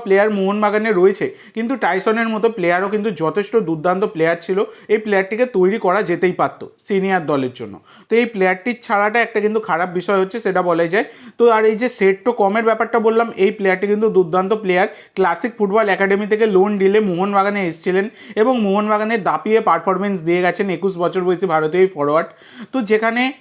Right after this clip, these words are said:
শোনা যাচ্ছে যে এই সেট্টো কম, তার সাথে কিন্তু অ্যাডভান্স স্টেজের কথাবার্তা চালাচ্ছে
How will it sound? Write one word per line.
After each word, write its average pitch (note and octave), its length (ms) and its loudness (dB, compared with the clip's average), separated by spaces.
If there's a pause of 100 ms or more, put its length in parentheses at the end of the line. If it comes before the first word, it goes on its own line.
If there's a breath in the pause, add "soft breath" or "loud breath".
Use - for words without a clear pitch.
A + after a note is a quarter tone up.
(100)
শোনা G3 320 0
যাচ্ছে A#3 320 0
যে B3 140 0
এই A3+ 140 -2
সেট্টো F#3+ 320 2 (100)
কম, A3 140 2 (360 loud breath)
তার G3+ 180 2
সাথে A#3 220 0
কিন্তু A#3+ 260 -2
অ্যাডভান্স F#3+ 420 0
স্টেজের G#3+ 360 0
কথাবার্তা G3 440 2
চালাচ্ছে F#3+ 280 0